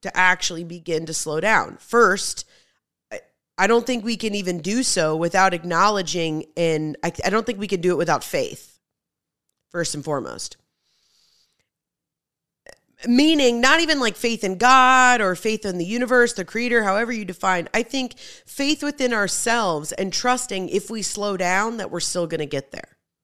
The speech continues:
That's the first part. 'Cause otherwise, you're not actually gonna slow down. You're just gonna, like, make it look like that.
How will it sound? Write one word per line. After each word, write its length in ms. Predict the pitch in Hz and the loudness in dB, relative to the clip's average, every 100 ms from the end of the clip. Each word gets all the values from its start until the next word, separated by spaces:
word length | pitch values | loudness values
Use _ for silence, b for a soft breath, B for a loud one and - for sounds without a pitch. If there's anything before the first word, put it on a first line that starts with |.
| _ _ _ _ | _ _ _ _
That's 240 | - 220 - | 0 0 0
the 100 | 175 | -8
first 320 | - 165 - | -4 -6 -6
part. 280 | - - _ _ _ _ _ _ _ - | -16 -20 _ _ _ _ _ _ _ -4
'Cause 160 | 226 | 2
otherwise, 520 | 277 277 262 214 202 | 4 4 4 4 2
you're 80 | 196 | 0
not 160 | 208 220 | 0 4
actually 380 | 208 208 - 185 | 4 4 -2 -4
gonna 180 | 180 | -6
slow 280 | 165 - 165 | -6 -4 -2
down. 260 | 165 160 151 | 0 0 -2
You're 100 | 156 | -8
just 240 | 160 160 | -10 -8
gonna, 180 | 175 156 | -6 -6
like, 220 | 147 143 | -6 -6
make 260 | 147 151 147 | -8 -8 -8
it 140 | 131 | -10
look 240 | 156 156 - | -10 -12 -14
like 240 | 87 - | -16 -16
that. 240 | - - | -18 -18